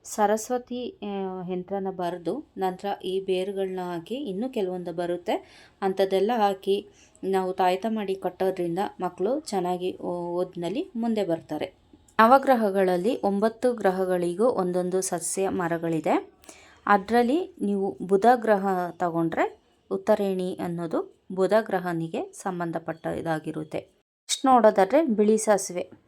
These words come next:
ಬಿಳಿ ಸಾಸಿವೆ ಅಂತ ಹೇಳೋದು ಇಂಥ ಕೆಲ್ಸಕ್ಕೆ ಆಗ್ ಬರಲ್ಲ ಅನ್ನಂಗಿಲ್ಲ. ಪ್ರತಿಯೊಂದು ಕೆಲ್ಸಕ್ಕೂ ಬಿಳಿ ಸಾಸಿವೆ ಆ-, ಆಗ್ ಬರುತ್ತೆ. ಹಾಗೆ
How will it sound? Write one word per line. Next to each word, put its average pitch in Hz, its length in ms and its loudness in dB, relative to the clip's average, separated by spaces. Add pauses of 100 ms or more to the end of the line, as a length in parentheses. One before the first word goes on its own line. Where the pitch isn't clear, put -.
(340)
ಬಿಳಿ 226 320 4
ಸಾಸಿವೆ 220 400 2
ಅಂತ 196 180 0
ಹೇಳೋದು 196 420 2
ಇಂಥ 196 300 -4
ಕೆಲ್ಸಕ್ಕೆ 196 540 0
ಆಗ್ 185 320 2
ಬರಲ್ಲ 190 440 2 (220)
ಅನ್ನಂಗಿಲ್ಲ. 180 600 -4 (500)
ಪ್ರತಿಯೊಂದು 240 800 0
ಕೆಲ್ಸಕ್ಕೂ 196 680 0
ಬಿಳಿ 180 300 -2
ಸಾಸಿವೆ 175 420 -4
ಆ-, 170 320 -8
ಆಗ್ 175 220 -4
ಬರುತ್ತೆ. 175 400 -4 (520)
ಹಾಗೆ 190 460 -2